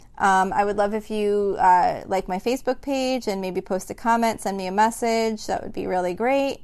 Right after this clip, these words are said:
I'd love to get some feedback. The page is, um, located at, um, facebook dot com slash Lola's Frugal Life, all one word, no apostrophe.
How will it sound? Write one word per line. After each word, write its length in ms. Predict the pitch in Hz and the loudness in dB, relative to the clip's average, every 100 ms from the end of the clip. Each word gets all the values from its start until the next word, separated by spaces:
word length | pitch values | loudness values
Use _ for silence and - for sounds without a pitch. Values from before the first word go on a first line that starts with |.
| - | -8
I'd 140 | 185 | -2
love 120 | 180 180 | -2 -2
to 80 | |
get 180 | 196 180 | -6 -6
some 100 | 175 | -8
feedback. 640 | 175 240 214 226 226 233 - - - - - | -6 -4 2 4 4 2 -6 -20 -20 -20 -6
The 100 | 196 | -6
page 400 | 214 208 208 202 | 0 2 2 2
is, 460 | - 190 190 190 - - - - - | -2 0 0 -2 -8 -12 -16 -16 -2
um, 380 | 190 175 170 160 - | 2 4 2 -2 -8
located 480 | 190 190 226 202 185 | -4 -2 -2 -2 0
at, 240 | 185 175 - | 2 2 2
um, 400 | 180 180 180 - - - | 2 0 -6 -10 -12 -4
facebook 400 | 208 208 208 233 | 0 2 0 0
dot 220 | 254 - | 4 2
com 500 | - 208 196 208 226 220 - | 2 0 2 2 0 -6 -10
slash 520 | - - 190 196 - | -6 4 4 4 0
Lola's 500 | - 185 185 214 226 | -4 2 4 4 0
Frugal 380 | - - 208 240 | -2 0 2 4
Life, 480 | 240 208 202 233 - - - - - | 6 6 4 -2 -8 -10 -12 -12 4
all 240 | 196 196 | 8 8
one 200 | 220 233 | 8 6
word, 320 | 226 214 208 | 4 4 4
no 140 | 196 180 | 2 0
apostrophe. 880 | 190 233 220 226 240 233 262 294 | 2 4 2 2 -6 -2 -2 -2